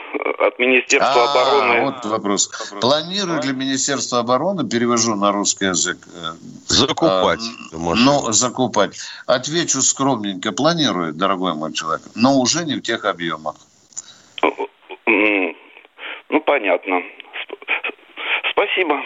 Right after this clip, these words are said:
Speaker 2: Да, точка. Едем дальше.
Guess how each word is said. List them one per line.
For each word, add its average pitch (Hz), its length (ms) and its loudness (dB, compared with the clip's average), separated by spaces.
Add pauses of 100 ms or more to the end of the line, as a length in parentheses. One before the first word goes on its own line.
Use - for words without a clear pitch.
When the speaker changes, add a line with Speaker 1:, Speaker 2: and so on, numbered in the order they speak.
(880)
Speaker 2:
Да, 110 360 2
точка. 107 500 -4 (120)
Едем 143 480 2
дальше. 98 560 0